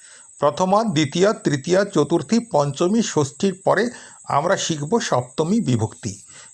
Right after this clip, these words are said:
চতুর্থী বিভক্তি একেবারেই গুরুত্ব দিয়ে করাইনি, কারণ ওটার প্রয়োজন কম হয়। আর সপ্তমী বিভক্তিটা আমাকে খুব বেশি পরিশ্রম করতে হবে না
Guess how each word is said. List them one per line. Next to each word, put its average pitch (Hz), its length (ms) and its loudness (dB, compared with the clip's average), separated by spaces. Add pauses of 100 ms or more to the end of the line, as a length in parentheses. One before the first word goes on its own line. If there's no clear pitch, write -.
(120)
চতুর্থী 190 420 2 (120)
বিভক্তি 208 360 2 (120)
একেবারেই 202 500 2
গুরুত্ব 202 260 2 (100)
দিয়ে 196 220 6
করাইনি, 196 340 4 (140)
কারণ 170 260 2
ওটার 190 200 0 (100)
প্রয়োজন 147 340 2 (140)
কম 127 140 2 (120)
হয়। 85 160 -4 (1120)
আর 139 80 2 (120)
সপ্তমী 269 440 0 (100)
বিভক্তিটা 190 580 2 (480)
আমাকে 208 220 2 (120)
খুব 226 120 2 (120)
বেশি 208 200 2 (120)
পরিশ্রম 190 400 0 (100)
করতে 180 300 0
হবে 165 240 2
না 214 40 4